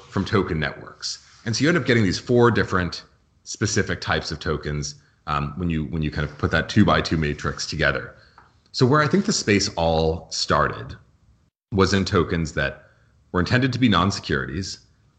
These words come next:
and got their value from the real world. And that quadrant of the two by two matrix is a store of value token.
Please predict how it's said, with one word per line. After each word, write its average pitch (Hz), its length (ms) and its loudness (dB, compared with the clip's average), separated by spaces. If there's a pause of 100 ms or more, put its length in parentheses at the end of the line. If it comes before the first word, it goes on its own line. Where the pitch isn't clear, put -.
(220)
and 95 240 0
got 113 240 0
their 131 140 4
value 90 480 0
from 85 160 -4
the 71 100 0
real 80 340 2
world. 67 560 -4 (320)
And 110 140 6
that 175 320 0 (280)
quadrant 101 520 4
of 82 120 -2
the 80 60 -4
two 95 140 -2
by 80 140 2
two 78 160 -6
matrix 71 640 -4 (420)
is 87 480 2
a - 60 -2
store 107 260 6
of 80 80 2
value 80 340 2
token. - 360 -12